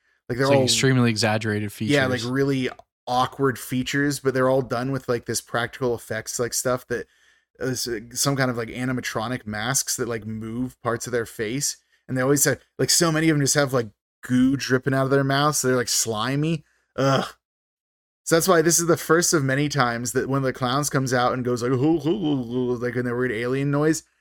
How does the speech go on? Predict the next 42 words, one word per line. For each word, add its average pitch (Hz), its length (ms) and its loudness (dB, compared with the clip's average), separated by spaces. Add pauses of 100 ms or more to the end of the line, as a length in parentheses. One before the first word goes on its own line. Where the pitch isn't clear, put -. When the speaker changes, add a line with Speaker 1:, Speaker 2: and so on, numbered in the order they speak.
(160)
Speaker 1:
And, 127 340 -4 (460)
uh, 113 220 -2
he 165 180 -2
smiles 147 720 4
'cause 131 140 -2
it's 120 120 -2
a 120 80 -2
clown. 123 600 0 (260)
And 135 40 -2
was 143 100 2
like, 139 160 2
"There's 196 260 4
no 151 340 6
chance - 720 -4 (240)
that 135 120 0
I 139 60 4
would 147 140 4
smile 135 580 2
if 113 140 -6
this - 260 0
was 127 220 -2
in 127 160 -2
my 117 140 -2
face." - 560 0 (460)
Speaker 2:
Right. 104 220 -6
Speaker 1:
I 135 100 2
don't 165 180 2
care 170 280 4
if 143 100 2
it's 143 120 2
supposed 143 340 4
to 135 40 -2
be 131 140 2
a 123 40 -6
clown. 117 440 -2
It 123 120 -4
doesn't 139 320 2
look 147 160 4
like 135 180 2
anything 135 340 0
on 135 160 0
earth. 117 220 -4